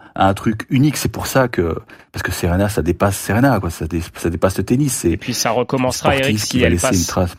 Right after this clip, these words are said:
Speaker 2: si elle passe le premier tour, parce
Speaker 1: Et bien
Speaker 2: que,
Speaker 1: sûr.
Speaker 2: euh, c'est pas, elle joue Kovinic, c'est pas non plus un, un premier tour inabordable pour elle, même si, comme tu l'as dit, on ne sait pas vraiment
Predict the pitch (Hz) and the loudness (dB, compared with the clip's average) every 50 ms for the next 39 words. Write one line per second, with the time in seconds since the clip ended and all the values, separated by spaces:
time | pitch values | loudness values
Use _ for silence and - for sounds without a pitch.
0 | - - - - 135 123 117 - 120 - - 123 107 - - 113 117 120 113 - | -14 -14 -6 -4 -4 -4 -4 -4 -6 -6 -6 -8 -6 -6 -4 -4 -4 -4 -4 -4
1 | 147 123 - - 113 - - 180 - - - 151 117 104 104 104 - - 120 - | -4 -4 0 -2 0 2 2 2 2 2 2 2 2 2 0 -4 -6 -8 -4 -2
2 | 131 127 123 131 131 135 120 113 123 123 - - 143 127 127 123 131 131 - - | -2 0 0 -2 -2 -4 -6 -8 -10 -10 -6 -4 -4 -4 -2 -4 -4 -6 -6 -10
3 | - - - - - - - - - - - - 123 - - 127 131 127 123 123 | -12 -14 -18 -20 -20 -20 -20 -20 -16 -10 -6 -6 -4 -2 0 0 0 0 0 -2
4 | 127 123 107 - - 139 139 123 117 113 - - 117 104 - - 123 120 117 - | -2 -4 -4 -6 -6 -4 -4 -2 -4 -6 -6 -8 -10 -10 -8 -8 -6 -6 -6 -6
5 | - 139 135 131 - 151 131 131 123 120 127 120 120 117 117 107 - - 127 151 | -6 -6 -6 -4 -4 -2 -2 -2 0 0 0 0 0 -2 -2 -4 -2 -4 -2 -2
6 | 151 143 135 117 - - - 143 156 - - 143 131 - - 127 123 120 120 147 | 0 -2 -2 -2 -4 -6 -6 -8 -8 -6 -8 -8 -8 -8 -6 -4 -4 -4 -2 -4
7 | 147 139 - - 123 - 143 139 120 120 127 131 139 143 | -4 -4 -4 -6 -4 -4 -4 -4 -2 -2 -2 0 0 -2